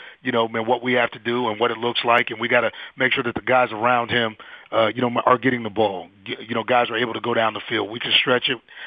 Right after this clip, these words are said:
uh, both vertically and horizontally, and that's what we're gonna do, uh, like, in this ball game.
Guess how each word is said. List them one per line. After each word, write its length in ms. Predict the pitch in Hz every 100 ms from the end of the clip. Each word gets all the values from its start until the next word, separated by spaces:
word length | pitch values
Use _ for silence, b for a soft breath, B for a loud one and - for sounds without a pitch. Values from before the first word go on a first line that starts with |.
| B
uh, 160 | - 110
both 260 | 110 120
vertically 400 | 117 120 120 123
and 80 | 113
horizontally, 640 | 120 117 107 117 117 117
and 100 | 113
that's 160 | 110 -
what 120 | 117
we're 80 | 113
gonna 200 | 113 110
do, 260 | 107 113 110 B B B -
uh, 260 | 110 110
like, 220 | 110 113 117
in 120 | 120
this 160 | 117
ball 240 | 98 117 113
game. 360 | 113 117 120